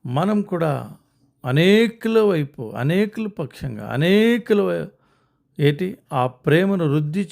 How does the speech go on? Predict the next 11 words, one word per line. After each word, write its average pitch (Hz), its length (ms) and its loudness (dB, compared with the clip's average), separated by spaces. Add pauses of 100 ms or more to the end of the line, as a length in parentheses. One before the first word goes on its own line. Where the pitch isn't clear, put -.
చేసేవారు 147 540 -4 (440)
ఉండి, 127 460 0 (600)
తప్పిదములు 160 580 -4
దాచిపెట్టాలి, 110 1040 -4 (1200)
బలహీనతను 160 760 4
కప్పుకోవాలి, 117 920 -6 (680)
క్రీస్తు 185 360 2
రక్తం 165 560 0
కోరుకొని 175 580 0
ముందుకు 143 360 0
సాగాలి. 113 560 -8